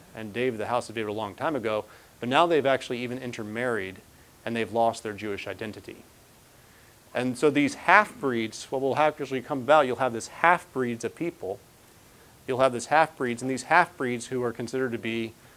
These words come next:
again, not full Jews, actually they're considered half Jews, but not really even Jews 'cause they don't practice the faith. This is actually what's referred to as the Samaritans. The Samaritans will be this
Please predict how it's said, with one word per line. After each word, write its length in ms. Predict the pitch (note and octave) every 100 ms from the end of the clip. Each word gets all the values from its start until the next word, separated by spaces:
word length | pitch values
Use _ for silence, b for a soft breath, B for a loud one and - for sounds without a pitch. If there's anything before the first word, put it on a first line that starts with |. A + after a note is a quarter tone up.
| b
again, 300 | A#2 A#2 G2+ F#2 - - - - - - _ -
not 300 | A#2+ B2+ -
full 340 | - C3+ B2+
Jews, 400 | G#2+ G#2+ B2 A#2+
actually 260 | A2+ A#2+ A#2
they're 80 | A#2
considered 360 | - G2 G#2
half 320 | - A#2+ A#2+ -
Jews, 280 | A#2+ A#2
but 100 | G#2+
not 160 | A2 A2+
really 200 | G#2+ A#2
even 140 | A2
Jews 240 | G2 A2 A2+
'cause 80 | A2
they 80 |
don't 120 | G#2 G2+
practice 340 | A2+ G#2+ F#2+
the 80 | G2
faith. 280 | C3+ B2 B2 B B B -
This 120 | D3+
is 80 | D#3
actually 280 | D3+ -
what's 240 | C3 A#2+ -
referred 260 | - A#2+ A#2
to 120 | A2
as 100 | G#2
the 80 | G#2+
Samaritans. 880 | - A2 G2+ F#2+ - - - - - - - - - - b b b b b b b
The 80 | -
Samaritans 520 | - B2+ C3+ C3 B2
will 100 | A#2
be 160 | A2 A#2
this 300 | A2 G#2